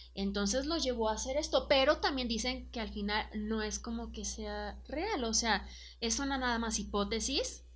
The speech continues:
porque luego dicen, "Ay, sí, ya yo también me voy a superdrogar y quiero un trastorno para ser creativo", y hay muchos artistas que se han suicidado también, entonces...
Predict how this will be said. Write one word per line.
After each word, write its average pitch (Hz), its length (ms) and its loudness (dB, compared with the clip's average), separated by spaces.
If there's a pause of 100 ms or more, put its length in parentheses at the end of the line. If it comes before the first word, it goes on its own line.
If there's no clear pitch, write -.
(240)
porque 220 280 -2
luego 240 300 4
dicen, 240 500 0
"Ay, 220 220 -4
sí, 202 200 -4
ya 226 460 0 (160)
yo 202 180 -2
también 220 320 -2
me 214 80 -2
voy 196 160 0
a 208 60 0
superdrogar 196 800 0
y 240 60 -4
quiero 220 260 -2
un 214 60 -2
trastorno 226 540 -2
para 185 220 2
ser 196 180 -6
creativo", 254 580 0 (600)
y 214 120 0
hay 254 220 6
muchos 320 380 2
artistas 247 640 2 (300)
que 220 120 -4
se 226 80 0
han 226 100 0
suicidado 226 680 0
también, 180 500 -6
entonces... 240 600 2